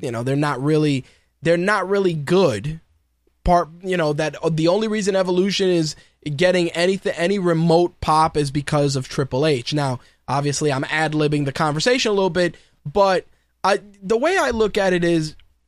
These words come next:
and this is what I told Josh in our conversation, I feel that Evolution needs to be involved because they're the only legitimate threat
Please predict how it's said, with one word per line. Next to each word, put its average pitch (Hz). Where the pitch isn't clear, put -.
and 165
this 202
is 202
what 175
I 160
told 160
Josh 160
in 165
our 151
conversation, 185
I 160
feel 208
that 170
Evolution 202
needs 180
to 180
be 175
involved 160
because 170
they're 185
the 190
only 202
legitimate 170
threat 175